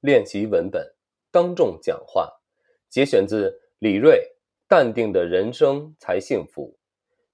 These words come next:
第二十二章“得与失之间”。在人生的历程中啊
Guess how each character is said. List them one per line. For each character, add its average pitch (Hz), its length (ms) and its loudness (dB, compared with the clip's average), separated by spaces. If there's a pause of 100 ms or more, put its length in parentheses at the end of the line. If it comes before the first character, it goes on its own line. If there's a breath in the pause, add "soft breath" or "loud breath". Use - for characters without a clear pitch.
第 113 280 -6
二 123 160 0
十 - 140 -8
二 117 260 -2
章 98 400 -2 (260)
“得 110 400 -2
与 87 240 -12
失 160 320 -8
之 90 240 -16
间”。 82 400 -6 (1300)
在 78 420 -2 (240)
人 202 240 -2
生 208 240 -4
的 101 140 -2
历 95 200 -10
程 - 240 -20
中 98 240 -8
啊 - 220 -14